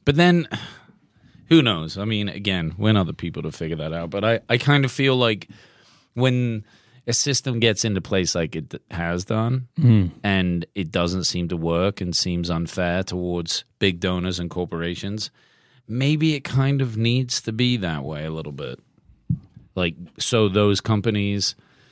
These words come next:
Speaker 1: have the ability to do well and stay big. I mean, we can talk bad about giant companies all day long, corporations,
Speaker 2: Yeah.
Speaker 1: and, but they're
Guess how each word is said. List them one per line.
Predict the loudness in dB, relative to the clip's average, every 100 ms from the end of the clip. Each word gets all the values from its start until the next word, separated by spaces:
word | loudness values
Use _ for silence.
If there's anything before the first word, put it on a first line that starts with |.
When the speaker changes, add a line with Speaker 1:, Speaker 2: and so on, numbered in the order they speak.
| _ _ _
Speaker 1:
have | 2 4 4
the | 4 4
ability | 4 2 2 0 -2
to | -4
do | -2 -2
well | 0 -2 -2 -4
and | -4 -6 -8 _ _ _
stay | -6 -2 0 0 -2
big. | -4 -4 -4 0
I | 2
mean, | 4 4 0 -4 -10 -16 0
we | 4
can | 6 6 4
talk | 4 6 6 4
bad | 2 2
about | 0 -4
giant | -4 -2 -2 -2
companies | -4 -4 -6 -6
all | -6
day | -6 -4 -4
long, | -4 -2 -4 -6 _ -20
corporations, | -4 2 4 2 0 -2 -4 -4 -4 -4
Speaker 2:
Yeah. | -4
Speaker 1:
and, | -4 -6 -8 _ _ _ _ _ _
but | 2 2 -2 _ _ _ _ _ _ _ _ -8
they're | 2 6 6 6 4